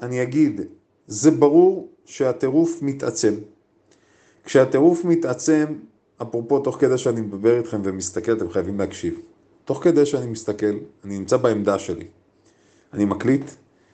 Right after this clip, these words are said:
וקופצת לי עכשיו, בזו השנייה, מודעה, דירות בקפריסין,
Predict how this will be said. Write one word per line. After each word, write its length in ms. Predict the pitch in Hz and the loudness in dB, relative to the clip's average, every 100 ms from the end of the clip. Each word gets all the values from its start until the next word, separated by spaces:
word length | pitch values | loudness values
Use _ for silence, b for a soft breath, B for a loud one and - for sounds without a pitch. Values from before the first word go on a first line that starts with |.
| _ - | _ -12
וקופצת 540 | - - 175 170 208 | -6 2 2 2 2
לי 140 | 196 147 | 4 2
עכשיו, 320 | - 135 131 - _ _ _ _ 107 | 2 -2 -2 -8 _ _ _ _ -2
בזו 340 | 110 113 127 175 | 2 4 6 4
השנייה, 440 | 170 208 196 139 - _ _ _ _ _ _ _ 110 | 2 -4 -2 -4 -6 _ _ _ _ _ _ _ -4
מודעה, 580 | 131 135 127 110 123 120 _ _ 98 | 0 2 4 2 -2 -8 _ _ -8
דירות 460 | 110 110 139 180 165 | 0 4 4 2 0
בקפריסין, 840 | 175 175 170 139 135 135 139 | -2 -2 -2 -2 -2 -2 -4